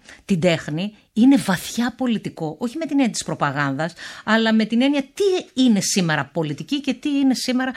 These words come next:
ιδεολογία. Γιατί εκεί με τον Πέτρουλα υπάρχει ο Βέγκος, υπάρχει ο Λάνθιμος, υπάρχει ο Θεόδωρος Αγγελόπουλος, δηλαδή ανταμώνουν όλοι αυτοί που αναρωτιούνται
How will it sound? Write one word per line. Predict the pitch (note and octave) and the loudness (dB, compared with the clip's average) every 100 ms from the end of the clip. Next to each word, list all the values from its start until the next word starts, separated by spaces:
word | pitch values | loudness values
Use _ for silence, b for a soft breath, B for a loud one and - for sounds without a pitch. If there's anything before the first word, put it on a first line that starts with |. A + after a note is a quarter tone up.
| B B | B B
ιδεολογία. | - F3+ F#3 E3+ E3 E3 C#3 B2+ B B | 0 2 2 0 0 0 -2 -4 B B
Γιατί | E3 G3 G3 E3 | 0 0 2 0
εκεί | D#3 - D4 | 0 0 2
με | F#3+ | 2
τον | F3+ C#3+ | -2 -2
Πέτρουλα | E3+ E3+ G3+ A#3+ C#4 | 0 0 -2 -4 -6
υπάρχει | - D3 E3 D#3+ - | -6 -2 0 0 -2
ο | B2+ | -8
Βέγκος, | B2 A3 B3 A#3 B3 A3+ B B B | -2 -2 0 0 -2 -2 B B B
υπάρχει | B2+ E3 D3 D3+ | -2 0 -2 -4
ο | |
Λάνθιμος, | D#3 G#3 B3 A#3 A3+ A3 | 0 0 0 0 -2 -2
υπάρχει | - D#3 C#3+ | -2 -4 -4
ο | D#3 | -6
Θεόδωρος | - E3 E3+ F3+ - | -2 -2 -2 -6 -6
Αγγελόπουλος, | F3 E3 F#3 G#3+ A3+ A3+ A3+ B B | -6 -4 -2 -2 -2 -4 -4 B B
δηλαδή | - F3 A3+ - | -4 0 -2 -4
ανταμώνουν | - F#3+ E3+ F3 E3 G#3 C4 A3+ - - | 0 2 2 2 2 4 4 2 0 -2
όλοι | G3+ A3+ C4 B3 F#3 D#3+ C3+ - _ _ - | 4 6 6 4 2 -2 -4 -10 _ _ -6
αυτοί | E3 - - F#3 A#3 - B B B B _ | -6 -4 0 0 0 -6 B B B B _
που | G#3+ G#3 G#3 | 2 2 2
αναρωτιούνται | - F#3 F3+ E3 D3+ - F3+ E3+ D#3 A#3 | 0 2 2 0 -4 -4 -4 -4 0 0